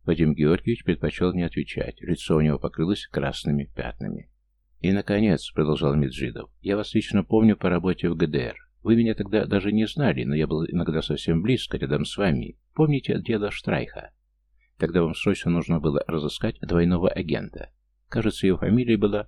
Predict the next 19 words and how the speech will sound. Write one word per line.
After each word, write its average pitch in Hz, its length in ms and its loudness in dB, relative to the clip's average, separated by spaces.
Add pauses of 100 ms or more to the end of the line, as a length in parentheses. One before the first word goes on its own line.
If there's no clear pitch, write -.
Кульман. 64 460 2 (720)
И - 80 -2
его 85 320 4
вам 73 160 2
вдруг 98 300 2
привезли 69 400 -2
прямо 90 320 2
в - 80 -10
Штази. - 520 -6 (1040)
Тогда 87 280 0
все 104 180 2
были 98 160 2
очень 104 320 2
довольны, 127 460 2
что - 160 -4
ему 92 160 2
не 95 100 4
удалось 92 320 0
бежать. 82 540 -4